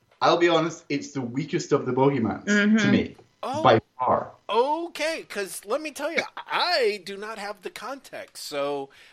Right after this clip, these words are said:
Speaker 3: I was kind of hoping, listeners,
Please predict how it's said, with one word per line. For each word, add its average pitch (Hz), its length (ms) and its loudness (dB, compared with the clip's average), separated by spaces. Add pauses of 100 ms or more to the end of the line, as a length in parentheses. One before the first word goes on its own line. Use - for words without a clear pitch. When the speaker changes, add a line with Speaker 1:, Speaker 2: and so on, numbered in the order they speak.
(160)
Speaker 3:
I 185 140 2
was 226 220 -12
kind 175 240 -8
of 156 120 -12
hoping, 127 720 -12 (600)
listeners, 135 840 -10